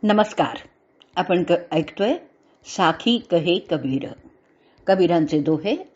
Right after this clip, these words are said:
आणि त्याचं स्वैर मराठी रूपांतर. हे मराठी रूपांतर केलेलं आहे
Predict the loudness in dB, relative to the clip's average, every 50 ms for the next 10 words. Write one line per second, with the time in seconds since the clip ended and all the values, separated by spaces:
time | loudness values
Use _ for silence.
0 | _ _ -6 -2 -2 0 0 0 0 0 0 -2 -4 -4 -2 0 0 0 2 0
1 | 0 -2 -2 0 0 2 2 0 0 -2 -8 -8 -4 -4 -6 -6 -6 -8 -8 -8
2 | -8 -10 -12 -16 -18 _ _ _ _ _ _ _ _ _ -20 -20 -20 -12 _ -2
3 | 0 2 4 4 4 4 2 0 0 -2 -2 -2 -2 -2 -2 -2 -2 -2 -4 -6
4 | -6 -2 -2 0 2 2 2 2 0 0 -2 -2 -4